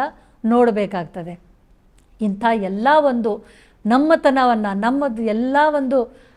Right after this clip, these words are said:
ಆ ಐಡೆಂಟಿಟಿನ ಕಳ್ಕೊಂಡು ನಾವು ಒಂದು ಕೇಂದ್ರ ಸರ್ಕಾರಕ್ಕೆ ಗುಲಾಮರಾಗಿರ್ಬೇಕಾ? ಸಂವಿಧಾನದ ಬದಲಾವಣೆ ಮತ್ತು ಸಂವಿಧಾನದ ತಿದ್ದುಪಡಿ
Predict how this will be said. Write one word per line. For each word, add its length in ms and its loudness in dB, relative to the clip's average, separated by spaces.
ಆ 260 2
ಐಡೆಂಟಿಟಿನ 760 4
ಕಳ್ಕೊಂಡು 880 2
ನಾವು 260 4
ಒಂದು 240 0
ಕೇಂದ್ರ 280 0
ಸರ್ಕಾರಕ್ಕೆ 840 -2
ಗುಲಾಮರಾಗಿರ್ಬೇಕಾ? 1160 0
ಸಂವಿಧಾನದ 640 2
ಬದಲಾವಣೆ 800 0
ಮತ್ತು 220 -2
ಸಂವಿಧಾನದ 600 0
ತಿದ್ದುಪಡಿ 840 -2